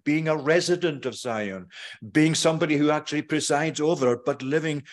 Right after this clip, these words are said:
within Zion as well. "Great he is to, he is to be praised in the city of our God, his holy mountain, Mount Zion in the far north, the city of the great king." It is the greatness of God, the greatness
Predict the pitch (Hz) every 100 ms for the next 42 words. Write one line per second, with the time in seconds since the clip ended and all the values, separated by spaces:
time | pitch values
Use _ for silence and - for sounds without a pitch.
0 | - 131 131 160 156 131 135 135 135 123
1 | 117 120 135 135 104 92 - - - -
2 | - 139 160 156 147 135 131 117 123 139
3 | 135 123 120 - 156 156 135 - 143 147
4 | 135 135 - 170 143 131 - _ - 117
5 | 123 120 113 135 139 95 165 175 170 139
6 | 143 123 110 110 113 110 143 170 170 -
7 | - - _ _ 113 123 120 - 131 131
8 | 123 120 127 123 120 113 123 120 117 110
9 | - 110 - 123 - 120 117 107 104 -
10 | - _ 107 107 110 110 107 - - 147
11 | 143 123 87 - _ _ _ _ _ _
12 | _ _ _ _ _ _ _ _ _ _
13 | _ - - _ - 151 151 156 156 156
14 | 185 220 214 170 156 - - 131 - 139
15 | 147 139 101 117 127 147 151 143 135 -